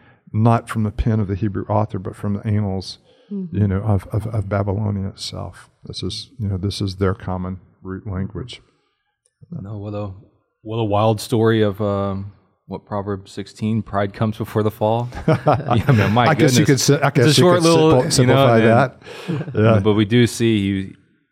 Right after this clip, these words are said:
Speaker 3: he had the dream. He wa-, he was warned of, of what would happen, and then, what, a year later, it finally does, and it's just a wild story of of a man who thinks he's done so much and
Speaker 1: Yeah.
Speaker 3: realizes he's so little
Speaker 1: And
Speaker 3: in, in, underneath the sovereignty of God.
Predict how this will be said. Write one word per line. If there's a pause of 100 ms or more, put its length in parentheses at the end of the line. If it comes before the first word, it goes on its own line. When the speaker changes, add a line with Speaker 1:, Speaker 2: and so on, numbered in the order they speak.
(160)
Speaker 3:
he
had
the
dream.
He
wa-,
he
was
warned
of,
of
what
would
happen,
and
then,
what, (180)
a
year
later, (120)
it
finally
does,
and (1000)
it's
just
a
wild
story
of (880)
of
a
man
who
thinks
he's
done
so
much
and
Speaker 1:
Yeah.
Speaker 3:
realizes
he's (460)
so
little (420)
Speaker 1:
And
Speaker 3:
in,
in,
underneath
the
sovereignty
of
God.